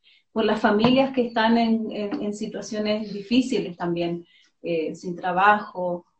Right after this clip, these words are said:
o están pasando alguna dificultad en, en distintas áreas, ¿no es cierto?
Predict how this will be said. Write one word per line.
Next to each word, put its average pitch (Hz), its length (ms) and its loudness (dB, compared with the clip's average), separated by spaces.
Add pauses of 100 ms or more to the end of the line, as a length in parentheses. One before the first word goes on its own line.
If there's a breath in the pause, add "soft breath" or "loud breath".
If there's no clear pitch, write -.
(140)
o 180 180 -4
están 196 220 -8
pasando 202 420 -4
alguna 190 320 -4
dificultad 190 800 -4 (400)
en, 180 340 -8
en 180 240 -4
distintas 196 500 -10
áreas, - 680 -10
¿no 190 80 -20
es - 60 -20
cierto? 226 520 -8